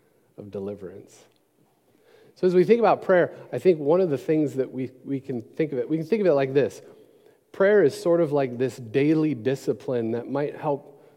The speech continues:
sort of keep the flab away, if you're with me. It's like, it's almost like exercising, right? The psalmist seems to believe that when we're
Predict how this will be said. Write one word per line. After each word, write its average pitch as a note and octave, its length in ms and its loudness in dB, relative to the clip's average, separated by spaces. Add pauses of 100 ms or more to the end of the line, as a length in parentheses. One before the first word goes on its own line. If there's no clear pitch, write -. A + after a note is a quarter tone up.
(120)
sort D3+ 280 0
of G#2+ 220 -4 (400)
keep - 280 -10
the - 80 -12
flab A2+ 400 -8
away, - 320 -14 (920)
if A#2+ 120 -12
you're B2+ 100 -4
with A#2 240 -4
me. - 60 -20 (420)
It's D#3 160 -2
like, F#3+ 340 2 (580)
it's - 120 -8
almost A3 480 4
like D#3 220 0
exercising, G#2+ 1040 -6 (1600)
right? D3+ 160 -18 (480)
The D#3 120 0
psalmist G#3 580 2
seems C#3+ 260 2
to C#3 120 -6
believe B2+ 480 -2
that A#2 180 -2
when D3 240 0
we're D3 220 2